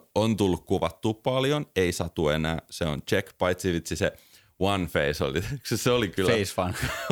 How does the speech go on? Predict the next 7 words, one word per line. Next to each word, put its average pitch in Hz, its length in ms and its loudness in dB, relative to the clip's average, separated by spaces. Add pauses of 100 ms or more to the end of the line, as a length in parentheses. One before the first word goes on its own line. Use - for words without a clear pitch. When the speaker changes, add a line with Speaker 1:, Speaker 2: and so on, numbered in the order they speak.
Speaker 1:
<laughs> 127 420 -4
Face 110 420 -2
One. 101 300 -4 (920)
Face 120 400 0
One, 95 240 0
tota, 87 380 0 (280)
niin 90 180 2